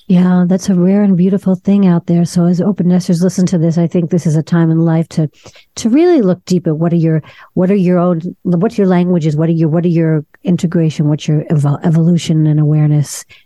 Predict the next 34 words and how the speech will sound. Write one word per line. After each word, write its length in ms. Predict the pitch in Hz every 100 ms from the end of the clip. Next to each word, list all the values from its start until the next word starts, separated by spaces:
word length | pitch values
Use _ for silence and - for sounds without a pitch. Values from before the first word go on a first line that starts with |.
| _ -
about 240 | 175 175 180
yourself, 540 | 180 - 180 247 -
and 140 | 175
then 80 | 175
how 180 | 170 165
you 200 | 160 160
can 320 | - 175 156
show 300 | 156 - 139
up 180 | 143 - _ _ _
in 160 | 220 165
these. 300 | 160 151 - - - _ -
So 160 | - 180
I 100 | 175
like, 180 | 185 185
I 80 | 196
love 380 | 196 190 185 185
trying 280 | 214 247 220
to 40 |
use 180 | 165 147
languages, 520 | 160 151 147 160 147
even 180 | 156 156
though, 140 | 147
again, 300 | 151 160 143
it's 160 | 139 -
defining 500 | 147 - 147 143 143
it 120 | 147 - 277
without 440 | 170 151 139 180
not, 320 | 156 139 147 - _ -
you 140 | 180
know, 140 | 151 160 - - -
that 120 | 190
we 120 | 196
all 120 | 202
have 280 | 196 180